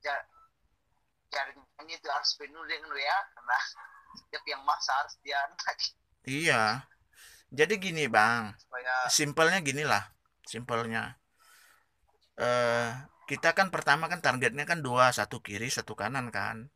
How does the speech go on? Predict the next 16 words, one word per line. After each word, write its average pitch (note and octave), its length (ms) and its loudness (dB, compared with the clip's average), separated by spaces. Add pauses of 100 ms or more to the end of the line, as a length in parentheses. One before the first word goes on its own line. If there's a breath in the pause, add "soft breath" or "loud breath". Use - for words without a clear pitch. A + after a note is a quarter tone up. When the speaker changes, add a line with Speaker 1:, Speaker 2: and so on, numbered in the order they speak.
Speaker 2:
targetnya. A2 560 -2 (800 soft breath)
Kalau D3+ 240 4
kita E3+ 240 0
mau D#3 160 0
cari D#3+ 240 2
lagi D#3 240 4
juga B2+ 240 -2
nggak G2+ 160 0
masalah A2 400 -2
kok, C3 160 -12
Bang. D#3 160 -8
Kita C3 240 -4
sponsornya A#2+ 640 -4
sendiri B2+ 400 -6
gitu A#2 240 -8
kan. A#2 320 -4